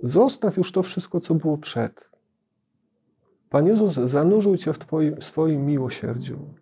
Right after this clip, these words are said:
To, do czego teraz jesteś zaproszony, to do tego, żeby zacząć szukać tych ścieżek Jego miłosierdzia, Jego dobroci,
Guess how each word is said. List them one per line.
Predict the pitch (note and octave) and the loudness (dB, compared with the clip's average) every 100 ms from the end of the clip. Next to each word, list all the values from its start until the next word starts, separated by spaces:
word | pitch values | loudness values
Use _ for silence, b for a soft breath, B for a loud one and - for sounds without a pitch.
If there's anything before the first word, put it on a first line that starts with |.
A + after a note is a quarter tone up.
| _ _ _ - | _ _ _ 6
To, | F3 | 6
do | F3 | 6
czego | E3 C#3+ | 2 -2
teraz | C#3 G#3+ G3+ - | 0 0 -2 -4
jesteś | A#2+ C3+ C3 | -4 0 0
zaproszony, | A#2 - - - A#2+ B2+ C#3+ D#3+ - b b b b b | -2 -4 -10 -8 -8 -8 -10 -14 -18 b b b b b
to | - | -4
do | C#3+ | -2
tego, | F#3+ G#3+ | 2 2
żeby | G3+ F#3+ | 4 4
zacząć | E3 G3 F#3+ F3+ - | 2 0 0 -2 -4
szukać | - G#3 G3 F3 | -6 -2 -2 -2
tych | - E3+ | -2 -6
ścieżek | - - F3+ E3 D3 | -6 -2 0 0 0
Jego | D#3 F3 E3 | 2 2 2
miłosierdzia, | D3 C3 - A2 B2 - A#2 C#3+ C#3+ - - | 2 0 -2 -4 -6 -8 -10 -10 -14 -20 -2
Jego | D3 E3 D3+ | 2 4 4
dobroci, | B2 A#2 - - - C3+ | 2 0 -6 -12 -16 -16